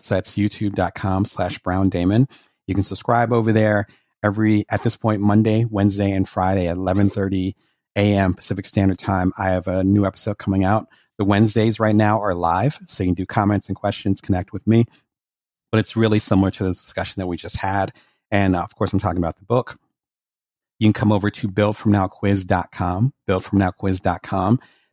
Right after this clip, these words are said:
That's actually a free quiz that I set up. Hundreds of folks have taken it already. And it's a simple multiple choice quiz that'll show you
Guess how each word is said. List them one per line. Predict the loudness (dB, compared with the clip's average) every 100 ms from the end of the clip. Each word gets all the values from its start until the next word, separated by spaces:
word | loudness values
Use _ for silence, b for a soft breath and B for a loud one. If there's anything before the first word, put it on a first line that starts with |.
| -6
That's | -2
actually | -2 -2 -4
a | -4
free | -2 0 0
quiz | 0 -2 0 0
that | 0
I | 0
set | -2 -2 2
up. | 0 -2 _ _ _ _ _ _ -4
Hundreds | 2 2 2
of | -2
folks | -2 -2
have | -4
taken | -2 0 2
it | 2
already. | 2 0 2 2 b b b b _
And | 0 2 0 -2 -2
it's | -6 -6 -10
a |
simple | -2 2 4 4 4
multiple | 4 2 -2 -2
choice | -2 -2
quiz | -2 0 0 2
that'll | -2
show | -2 -2
you | -2 0 -2